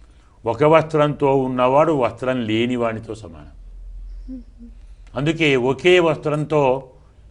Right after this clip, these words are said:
స్నానము చేయకూడదు, భోజనము చేయకూడదు, ఆరాధన చేయకూడదు, నమస్కారము చేయకూడదు, దైవ కార్యములు చేయకూడదు, తర్పణాదులు చేయకూడదు. ఒకటి దేనికి పనికిరాదు. ఎందుకు? మనమంతా రెండు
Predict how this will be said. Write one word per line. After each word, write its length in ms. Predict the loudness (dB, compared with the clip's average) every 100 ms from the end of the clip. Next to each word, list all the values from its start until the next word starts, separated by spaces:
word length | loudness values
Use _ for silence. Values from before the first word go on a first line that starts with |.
| -20
స్నానము 580 | -10 -2 0 0 0 -4
చేయకూడదు, 600 | -4 -4 -4 -8 -12 -20 -20 -20 _ _ -20 _ _
భోజనము 540 | -4 -2 0 0 -2 -4
చేయకూడదు, 520 | -6 -6 -8 -12 -14 -18 -20 -20 _ -4
ఆరాధన 560 | 0 4 4 2 -4 -4
చేయకూడదు, 520 | -6 -6 -6 -10 -12 -18 -20 -20 _ -8
నమస్కారము 640 | -6 -6 -2 0 -2 -8 -10
చేయకూడదు, 480 | -10 -10 -12 -14 -16 -20 -20 -10
దైవ 280 | -4 -2 -2
కార్యములు 460 | 0 -2 -2 -6 -8
చేయకూడదు, 640 | -8 -12 -12 -14 -16 -20 -20 -18 -10
తర్పణాదులు 560 | -8 -6 -6 -6 -8
చేయకూడదు. 500 | -10 -12 -18 -18 -20 -20 _ -20 _ -20 -20 -20 -20 -20 -20 -20 -20 -20 -6 -4
ఒకటి 360 | 2 2 4
దేనికి 600 | 2 0 0 0 0 -2
పనికిరాదు. 560 | -2 -6 -8 -10 -10 -12 -20 -20 _ _ _ _ _ -4
ఎందుకు? 580 | 0 2 2 0 -2 -10 -6
మనమంతా 500 | -4 -2 -4 -2 -2
రెండు 260 | -2 -6